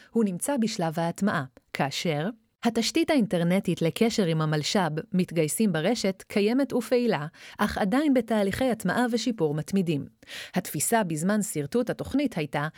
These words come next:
כי יש להעביר כמה שיותר תהליכים מלשכת הגיוס לבית המועמד. עם הפעלת המערכת, ההבנה היא כי ריבוי שאלונים יוצר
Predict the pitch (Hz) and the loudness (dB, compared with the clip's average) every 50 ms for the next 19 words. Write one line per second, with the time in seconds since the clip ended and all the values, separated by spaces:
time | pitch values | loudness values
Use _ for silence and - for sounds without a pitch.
0 | - - - _ - 196 180 196 262 - - 226 208 180 165 165 180 262 285 262 | -18 -20 -20 _ -2 0 2 2 2 2 2 2 2 2 0 0 0 0 0 0
1 | 240 - 226 220 254 330 330 - 262 220 190 - 240 247 233 226 196 170 160 165 | -2 0 0 2 2 0 0 0 0 0 2 2 0 0 2 2 2 2 2 0
2 | - - 320 320 277 262 285 254 196 - - - 247 262 233 180 156 160 190 262 | -2 -4 0 2 2 4 4 2 2 0 0 -2 0 0 0 -2 0 0 0 0
3 | 339 - - - - 254 294 233 180 160 151 - 175 165 170 175 180 185 180 151 | 0 -2 -8 -4 0 2 2 2 2 -2 -2 0 -2 -2 0 0 2 2 0 0
4 | - - - _ _ - - - - - - - 254 247 226 220 - 165 151 156 | -2 -6 -12 _ _ -20 -18 -16 -16 -2 2 4 4 4 2 0 0 0 0 0
5 | 180 - 190 175 165 160 156 147 180 202 - - 185 - - 170 165 156 143 165 | 0 0 0 0 2 0 2 0 0 -2 0 -2 -4 -2 0 -2 -2 0 -2 -2
6 | 160 170 214 240 240 220 220 - 202 175 160 156 147 160 220 269 262 - - 196 | 0 0 0 2 0 -2 -2 -2 -2 -2 0 -2 0 0 0 0 0 0 0 0
7 | 170 160 165 170 202 240 269 247 233 226 220 - - 330 320 | 0 0 0 2 2 2 4 4 2 0 -2 0 0 0 0